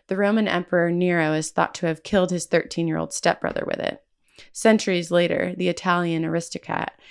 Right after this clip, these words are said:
and ruthless social climber Lucrezia Borgia supposedly had hinged a ring stuffed with lacantrea, a poison that most likely contained arsenic,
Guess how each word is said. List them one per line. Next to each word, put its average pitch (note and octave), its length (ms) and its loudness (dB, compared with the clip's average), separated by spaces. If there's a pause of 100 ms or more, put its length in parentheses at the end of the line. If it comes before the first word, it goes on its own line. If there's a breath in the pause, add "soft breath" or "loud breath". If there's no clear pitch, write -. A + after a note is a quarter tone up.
(220 loud breath)
and F3+ 260 2
ruthless F3 480 0
social E3+ 360 0
climber D#3 580 -2 (380 loud breath)
Lucrezia F#3 760 0
Borgia E3 680 0
supposedly F3 760 0
had D#3+ 280 -2
hinged E3+ 920 -2 (160)
a E3+ 100 2
ring E3+ 600 2
stuffed - 600 -2
with E3+ 160 -2
lacantrea, F3 1200 0 (340 loud breath)
a - 80 0
poison F#3 400 -2
that E3+ 160 -2
most E3 240 -2
likely E3+ 260 0
contained D#3+ 460 -4
arsenic, - 600 -2